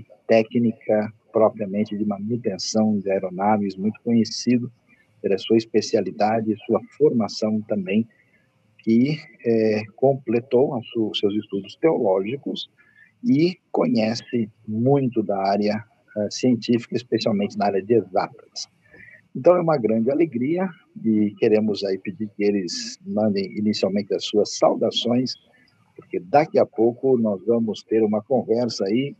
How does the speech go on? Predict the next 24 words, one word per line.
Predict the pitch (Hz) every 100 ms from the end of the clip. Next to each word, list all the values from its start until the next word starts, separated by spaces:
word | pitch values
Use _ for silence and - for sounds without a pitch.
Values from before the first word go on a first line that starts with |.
| _
particularmente | - 131 - 127 113 107 131
com | - 135
o | 117
Shailon, | - 131 143 110 92
que | -
inicia | 110 110 110 - 156 175
essa | 113 -
série | 104 - 117 113 98
aí | 110
de | 95
Bíblia | 85 120 104
e | 95
Ciência, | - 90 127 120 131 - - - - - _ 98
e | 113
hoje | 170 135
focalizando | 123 139 127 120 98 92 127 123
um | - _
grande | - 151 139 104
matemático | 101 117 - 92 117 117 107
e |
cientista | - - 147 107 - - 165 156 -
que | - 120
fez | - 170 147 127
história, | - - 107 120 143 139